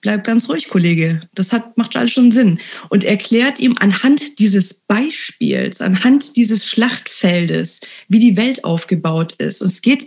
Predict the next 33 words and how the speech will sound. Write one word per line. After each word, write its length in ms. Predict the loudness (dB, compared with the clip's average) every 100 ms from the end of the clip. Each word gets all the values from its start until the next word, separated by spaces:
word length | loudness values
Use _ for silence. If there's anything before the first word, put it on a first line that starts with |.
| _ -2
also 360 | 0 0 0
auf 240 | -4 -2 -2
einer 120 | 0
äußeren 420 | 0 0 0 0
Ansicht 460 | 4 4 4 0 -2
überhaupt 360 | -4 -4 -2
nicht 200 | -2 -2
um 260 | 0 0 0 -6 -20 -20 -18 -8
Krieg 520 | 4 4 4 0 -16 _ _ _ -20 _ 0
oder 520 | 2 4 4 0 0
Leute 320 | 2 2 4 4
umbringen 580 | 4 2 2 2 0
oder 280 | 0 0 0
so, 180 | -2 -4
sondern 260 | 0 2 2
es 160 | 0
geht 240 | -2 -2 0
eigentlich 380 | 2 2 2
um 100 | 2 4
diesen 340 | 4 4 4
inneren 380 | 4 4 4 2
Kampf, 340 | 2 2 2
den 180 | 0 2
wir 160 | 2 4
immer 240 | 4 4
miteinander 560 | 2 0 0 0 -2 -4
führen, 380 | -6 -4 0 0
mit 180 | 2
uns 180 | 0 0
selbst, 360 | 0 -2 -4 -2
diesen 240 | 0 2
inneren 420 | 4 4 4 2
Konflikt, 640 | 2 0 0 0 -2 -6